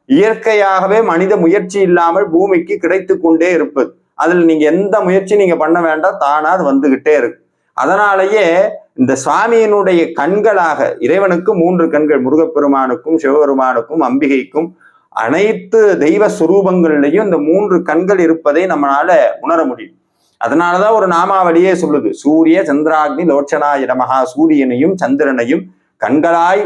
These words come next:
உடையவரே போற்றின்னு சொல்லுது. அப்படி இந்த சூரியனும் சந்திரனும் சுவாமிக்கு ரெண்டு கண்ணா. அந்த ரெண்டு கண்ணை இறைவன் ஒருபோதும் மூடுவது கிடையாது. உலகத்தை காப்பதற்காக, இந்த பிரபஞ்சங்களை காப்பதற்காக இறைவன் எந்நேரமும் அந்த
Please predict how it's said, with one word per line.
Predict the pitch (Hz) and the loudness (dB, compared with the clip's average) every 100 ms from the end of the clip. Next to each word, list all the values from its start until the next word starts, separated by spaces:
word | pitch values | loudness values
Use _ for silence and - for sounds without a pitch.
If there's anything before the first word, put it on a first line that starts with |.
| 131 | 0
உடையவரே | 156 185 175 190 214 185 | 0 2 2 2 0 2
போற்றின்னு | 165 160 160 165 180 | 0 0 0 0 0
சொல்லுது. | 139 131 110 _ _ _ _ | 0 -2 -4 _ _ _ _
அப்படி | - 143 175 | -8 -2 0
இந்த | 175 156 | 2 0
சூரியனும் | 151 196 240 240 214 214 202 | 0 0 2 2 0 0 -2
சந்திரனும் | 180 165 190 175 175 147 165 | -2 0 0 0 0 0 0
சுவாமிக்கு | - - 151 196 180 190 | -2 -2 -2 0 -2 0
ரெண்டு | 160 160 175 | 0 0 0
கண்ணா. | 143 143 151 135 - _ | -2 -2 -2 -6 -10 _
அந்த | - 156 160 | -4 -2 0
ரெண்டு | 160 185 190 | 0 0 -2
கண்ணை | 175 170 208 190 180 | 0 -2 -2 -2 0
இறைவன் | 175 185 214 | 0 2 0
ஒருபோதும் | 180 156 190 190 196 214 220 | 0 0 2 2 2 2 0
மூடுவது | 175 190 190 165 | 0 2 2 2
கிடையாது. | 147 143 139 123 113 | 0 0 0 -2 -4
உலகத்தை | 117 160 165 160 160 151 139 | -4 -2 -2 -6 -6 -4 -4
காப்பதற்காக, | 156 - 165 147 135 135 131 160 202 - _ | -4 -4 -4 -4 -2 -2 0 0 -2 -4 _
இந்த | - 135 139 | -6 -4 -2
பிரபஞ்சங்களை | 143 185 190 170 160 147 | -2 -2 -2 0 0 0
காப்பதற்காக | 139 143 - 156 147 - 139 139 | -2 -2 -2 -2 -2 -2 -2 0
இறைவன் | 185 165 156 160 147 - | 0 2 2 0 -2 -4
எந்நேரமும் | 113 131 156 170 190 202 214 226 | -2 0 0 0 0 0 0 -2
அந்த | 180 160 | -2 -4